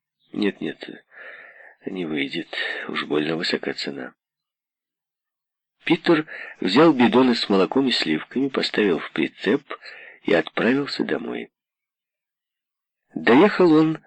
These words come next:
в половине седьмого, принял душ, облачился в форму, которую ему почти не случалось надевать с тех пор, как он стал капитан-лейтенантом, наскоро позавтракал и покатил на велосипеде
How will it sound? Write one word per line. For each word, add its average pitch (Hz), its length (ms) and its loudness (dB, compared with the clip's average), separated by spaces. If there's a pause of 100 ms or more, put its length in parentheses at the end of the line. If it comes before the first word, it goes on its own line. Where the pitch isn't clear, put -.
(640)
в - 180 -12
половине 110 460 4
седьмого, 131 540 -4
принял 139 440 -2
душ, - 340 -2 (380)
облачился 104 960 2
в 123 160 -12 (260)
форму, 131 420 2
которую 139 500 -6
ему - 180 -8
почти - 500 -4
не 60 160 -10
случалось - 640 -2
надевать 58 360 -8
с - 80 -6
тех - 260 -12
пор, - 220 -4 (400)
как - 160 -6
он 69 100 -2
стал 69 360 -4 (300)
капитан-лейтенантом, 131 1400 -2 (640)
наскоро 98 480 2
позавтракал 135 960 0 (760)
и 160 80 2
покатил 160 520 4
на 180 140 2
велосипеде 117 1080 0